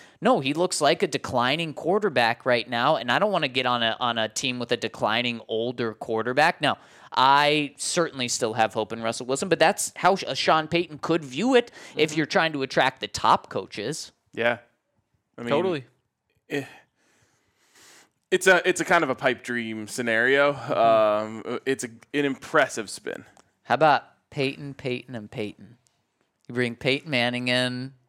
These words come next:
Speaker 1: in some role. I don't know what that would be. You keep George Payton, and then you have Sean Payton.
Speaker 2: Nobody in the world would say no to that.
Speaker 1: <laughs> No.
Speaker 2: There's not
Speaker 3: Except for
Speaker 2: one
Speaker 3: Peyton
Speaker 2: person.
Speaker 3: Manning.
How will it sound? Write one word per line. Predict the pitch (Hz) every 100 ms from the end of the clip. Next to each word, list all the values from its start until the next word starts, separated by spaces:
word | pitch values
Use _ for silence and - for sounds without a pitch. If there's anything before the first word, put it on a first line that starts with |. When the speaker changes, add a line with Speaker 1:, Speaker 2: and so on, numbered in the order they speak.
| _ -
Speaker 1:
in | 92 147
some | - - 135 123
role. | 113 107 110 -
I | 127
don't | 123
know | 120
what | 120 117
that | 120 120
would | 123
be. | 120
You | 117 123
keep | - 135 123
George | 131 120 117
Payton, | - 127 110 117
and | 113
then | 120 117
you | 117
have | 120 110 110 -
Sean | - 123 104 101
Payton. | - 104 - 110 123
Speaker 2:
Nobody | 139 135 143 160 180 175 175
in | 147
the | 139
world | 135 120 127 123 113
would | 113 113
say | - 117
no | 117 110
to | 107
that. | - 92 - -
Speaker 1:
<laughs> | -
No. | 143 147 151 - 151
Speaker 2:
There's | 175 143
not | 185
Speaker 3:
Except | 160
for | 170
Speaker 2:
one | 185
Speaker 3:
Peyton | 180 143
Speaker 2:
person. | 120 110
Speaker 3:
Manning. | 98 80